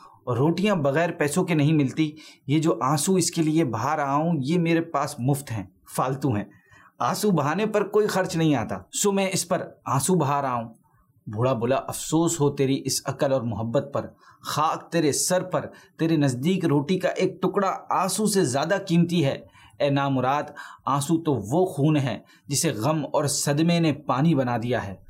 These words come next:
ارے ظالم، خون کی قیمت خاک کے برابر کیسے ہو سکتی ہے؟ بالآخر اس کا کتا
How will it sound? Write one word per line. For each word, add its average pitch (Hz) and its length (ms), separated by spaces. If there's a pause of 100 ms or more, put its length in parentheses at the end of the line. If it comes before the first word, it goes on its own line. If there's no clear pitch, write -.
(220)
ارے 160 200
ظالم، 135 420 (240)
خون 185 460
کی 170 260
قیمت 175 380 (320)
خاک 151 500
کے 180 80
برابر 135 460
کیسے 180 380
ہو 156 140
سکتی 147 420
ہے؟ 110 140 (420)
بالآخر 139 500 (380)
اس 160 140
کا 151 140
کتا - 560